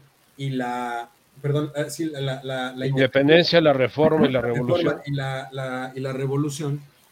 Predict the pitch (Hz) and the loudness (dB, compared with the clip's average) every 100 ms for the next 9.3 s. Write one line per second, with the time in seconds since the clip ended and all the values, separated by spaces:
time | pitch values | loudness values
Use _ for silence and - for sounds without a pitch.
0 | _ _ _ _ _ _ 147 151 143 151 | _ _ _ _ _ _ 0 0 0 0
1 | 147 143 185 190 143 170 175 208 - _ | 0 -2 -2 -4 -2 -2 -2 -4 -10 _
2 | - - - 156 190 202 _ _ _ _ | -18 -12 -6 -4 -4 -8 _ _ _ _
3 | _ 147 147 - 196 185 156 151 135 135 | _ -8 -8 0 2 2 2 0 2 0
4 | 135 - 151 139 139 - 180 160 135 120 | -2 -6 -4 -4 -4 -2 -2 -2 -4 -8
5 | - 104 101 _ _ _ _ _ _ _ | -12 -16 -18 _ _ _ _ _ _ _
6 | _ _ _ _ - 143 135 160 156 143 | _ _ _ _ -8 -6 -6 -8 -2 4
7 | 147 143 147 147 151 151 143 - - 220 | 4 6 4 6 6 4 2 -2 2 2
8 | 208 196 190 185 185 165 165 165 160 151 | 2 -2 -2 -2 -4 -4 -4 -4 -2 -2
9 | 151 165 | -2 -4